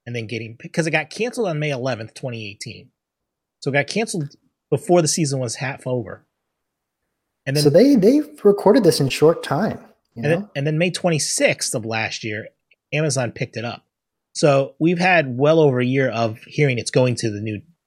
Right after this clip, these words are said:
Speaker 1: to a new channel.
Speaker 2: Yeah.
Speaker 1: So that's, that's the big, that's what it was. But I felt like, it does feel like it's been two years for this.
Speaker 2: Yeah.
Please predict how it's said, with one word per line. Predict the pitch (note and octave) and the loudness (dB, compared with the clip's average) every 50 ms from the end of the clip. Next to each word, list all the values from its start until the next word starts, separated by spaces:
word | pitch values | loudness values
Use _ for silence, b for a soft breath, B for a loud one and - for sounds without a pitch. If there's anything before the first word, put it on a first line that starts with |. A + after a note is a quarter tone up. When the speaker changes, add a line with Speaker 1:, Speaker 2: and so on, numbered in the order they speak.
| _ - | _ -10
Speaker 1:
to | - - B2 | -6 -4 -4
a | A2 | -4
new | A2 G#2 G2+ | -4 -6 -6
channel. | - - D3+ C#3+ C3 A2 D#2+ - _ _ _ _ _ _ _ _ _ _ _ _ _ _ _ _ - | -4 -2 0 0 -2 -2 -6 -10 _ _ _ _ _ _ _ _ _ _ _ _ _ _ _ _ -6
Speaker 2:
Yeah. | - - - - - - - _ _ _ _ _ _ | -6 -4 -4 -6 -8 -12 -18 _ _ _ _ _ _
Speaker 1:
So | - G#2+ G#2 | -10 -6 -4
that's, | A2+ A#2+ - - - | -4 -4 -4 -4 -6
that's | - - A#2+ A#2+ - - | -4 -4 -4 -4 -4 -8
the | - F#2+ | -12 -12
big, | G#2 A2 F#2+ | -14 -10 -4
that's | B2+ C#3+ D#3 D3 - | -2 -2 -2 -2 -2
what | A#2+ G2+ | -6 -6
it | G2+ F#2 | -6 -8
was. | F#2+ F#2 F#2+ - | -10 -12 -12 -12
But | - - - | -14 -20 -20
I | _ - | _ -12
felt | - - - | -10 -10 -8
like, | - - - - | -6 -6 -6 -8
it | - b b b b b _ _ - | -8 b b b b b _ _ -14
does | - D#3 - | -6 -6 -4
feel | G3 F3+ | -2 -2
like | C3 - - | -4 -4 -6
it's | A2 - | -8 -10
been | - F#2+ - | -8 -8 -8
two | - - A#2+ A2+ | -6 -6 -6 -6
years | G2+ G#2+ A2+ G#2+ - | -6 -6 -8 -8 -10
for | - - | -12 -14
this. | - - - - - - - - _ _ _ _ _ _ _ _ _ _ _ _ _ _ _ _ _ _ _ _ _ _ _ _ - | -16 -14 -12 -12 -12 -12 -14 -16 _ _ _ _ _ _ _ _ _ _ _ _ _ _ _ _ _ _ _ _ _ _ _ _ -4
Speaker 2:
Yeah. | - F3 F3 F3 F3 E3 | 0 2 2 2 2 -2